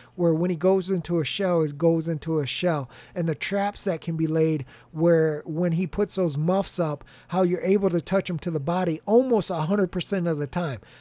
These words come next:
No joke, guys. Almost a hundred percent of the time you're able to touch him to the body. And then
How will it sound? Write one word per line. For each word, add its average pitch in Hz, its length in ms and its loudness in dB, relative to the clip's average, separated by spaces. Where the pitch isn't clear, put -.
No 214 300 4
joke, 185 260 2
guys. 143 360 -4
Almost 220 260 -2
a 214 80 -2
hundred 220 240 -2
percent 208 280 -4
of 175 80 -2
the 156 60 -2
time 185 300 -4
you're 160 140 -2
able 175 160 -2
to 147 120 -6
touch 185 300 -6
him 170 80 -6
to 175 100 -8
the 160 100 -4
body. 151 440 -2
And 175 240 2
then 202 280 2